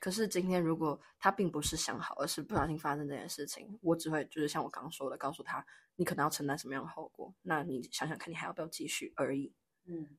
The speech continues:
Speaker 1: 然后我可以陪你聊一些你现在的困扰，你现在应该怎么做，我只会给你建议，但毕竟这本来就是你自己最后要做的决定，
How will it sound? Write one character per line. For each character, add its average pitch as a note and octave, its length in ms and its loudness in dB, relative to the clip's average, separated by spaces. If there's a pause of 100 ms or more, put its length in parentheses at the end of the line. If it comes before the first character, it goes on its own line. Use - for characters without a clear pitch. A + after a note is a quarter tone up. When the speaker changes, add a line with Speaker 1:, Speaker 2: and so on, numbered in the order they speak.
Speaker 1:
然 D#3 160 -2
后 D#3+ 200 4 (340)
我 E3+ 100 8
可 - 100 6
以 F3+ 40 10
陪 F3 140 2
你 E3 260 0 (280)
聊 C#3+ 220 6
一 D#3 40 -2
些 D3+ 200 2
你 D3 80 0
现 D#3+ 160 2
在 D#3+ 140 4
的 D3+ 280 -2 (220)
困 G3 260 8
扰， D3 360 0
你 E3+ 100 -2
现 E3 240 4
在 D#3 340 0 (280)
应 F3+ 120 2
该 F3 140 2
怎 E3 100 -4
么 C3+ 140 -4
做， C#3 380 0
我 E3 120 4
只 E3 160 -4
会 D3+ 40 -2
给 D3 100 -2
你 C#3 140 -2
建 D#3 240 2 (100)
议， - 240 -6
但 D#3 240 0 (420)
毕 A#3 140 6
竟 F3 340 6 (300)
这 D4 100 0
本 F#3+ 160 6
来 C3 140 2
就 E3 100 2
是 E3+ 80 4
你 D3+ 140 4
自 - 160 0
己 C#3+ 140 -2
最 D3+ 120 0
后 D3+ 80 2
要 C#3 120 6
做 - 160 -2
的 C#3 100 -4
决 - 180 -6
定， - 240 -8